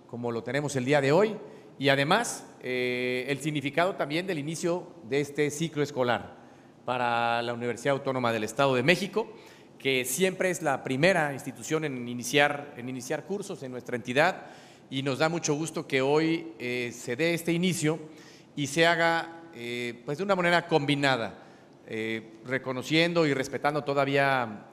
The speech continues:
las medidas preventivas necesarias que debemos de seguir guardando, pero al mismo tiempo también ya con la presencia de alumnas y alumnos en las aulas.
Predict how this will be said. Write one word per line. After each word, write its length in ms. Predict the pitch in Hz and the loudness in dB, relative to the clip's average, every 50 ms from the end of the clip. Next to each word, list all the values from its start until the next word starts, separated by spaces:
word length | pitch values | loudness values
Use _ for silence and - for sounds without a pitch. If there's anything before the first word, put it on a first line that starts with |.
| - | -12
las 200 | 117 113 117 110 | -8 -6 -6 -4
medidas 300 | 113 120 127 143 143 139 | -4 -4 -2 -2 0 2
preventivas 720 | - 139 123 120 117 117 - 175 214 190 160 147 131 - - 120 | 2 2 2 2 2 0 0 0 2 2 2 0 0 -4 -10 -6
necesarias 1000 | 131 135 123 - 135 120 - - 165 180 190 185 151 135 127 120 - - - - - - - | -4 -4 -2 -2 -4 -2 0 2 2 2 2 2 2 0 -2 -2 -6 -10 -12 -18 -20 -20 -10
que 120 | - - 117 | -6 -4 -2
debemos 260 | 117 127 143 147 143 | 0 0 0 0 -2
de 80 | 127 117 | -4 -4
seguir 200 | 127 127 139 135 | -4 -4 -2 0
guardando, 520 | 131 127 131 147 160 185 196 202 220 220 - - - - - - - - | 0 2 4 4 4 4 2 0 -4 -4 -6 -12 -18 -20 -20 -12 -4 2
pero 140 | 143 143 | 4 4
al 60 | 139 139 | 4 4
mismo 220 | 165 175 165 151 | 2 0 -2 0
tiempo 240 | - 156 160 156 156 | 2 2 2 2 2
también 460 | 160 131 123 131 143 147 151 160 156 - - - - - 101 | 0 0 0 2 2 0 0 -2 -4 -12 -16 -20 -20 -6 0
ya 480 | 139 143 143 143 147 143 143 - - - | 4 4 4 4 4 0 -6 -12 -14 -10
con 140 | 117 123 120 | -6 -2 -2
la 100 | 120 117 | 0 -2
presencia 720 | - 127 110 - - 143 139 131 123 131 123 123 120 - - - 107 | -2 -4 -6 -4 -4 -4 -4 -2 -2 -2 -2 -2 -2 -6 -10 -16 -12
de 100 | 104 117 | -8 -6
alumnas 480 | 113 110 117 131 131 127 131 123 113 101 | -6 -4 -4 -6 -6 -4 -6 -6 -6 -6
y 60 | 113 | -6
alumnos 500 | 110 117 123 123 123 120 120 117 - - - - - - - | -6 -6 -6 -8 -8 -8 -8 -8 -10 -14 -20 -20 -12 -8 -6
en 120 | 147 143 | -4 -2
las 220 | 139 127 - - | -2 -4 -4 -4
aulas. 500 | 127 117 113 107 98 92 - - - - | -4 -4 -4 -6 -8 -12 -16 -18 -20 -20